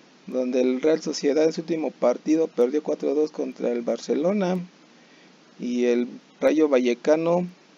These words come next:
perdió tres cero. Ahorita el Real Sociedad se encuentra en el lugar número dieciocho y Rayo Vallecano en el veinte.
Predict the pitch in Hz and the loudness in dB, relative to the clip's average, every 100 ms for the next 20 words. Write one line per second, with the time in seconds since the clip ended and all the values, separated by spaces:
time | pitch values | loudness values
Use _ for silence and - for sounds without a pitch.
0 | - 131 123 143 139 143 139 - 120 120 | -8 -4 -2 -4 -4 -4 -4 0 2 2
1 | 107 101 - _ _ _ - - - _ | 0 -6 -14 _ _ _ -20 -20 -20 _
2 | 135 135 143 160 151 139 127 117 117 113 | -2 0 2 4 6 6 4 4 2 2
3 | 135 147 147 127 120 135 135 139 147 147 | -2 -2 -6 -2 0 0 -2 -10 -6 -6
4 | 135 123 120 123 147 147 143 120 113 151 | -6 -6 -4 -4 -4 -4 -4 -4 -2 -2
5 | 170 - 190 175 165 156 151 139 120 120 | -2 0 0 0 0 -2 -4 -4 -6 -4
6 | 135 143 127 113 131 185 208 170 165 175 | -4 -4 -6 -4 -2 -2 -2 0 0 0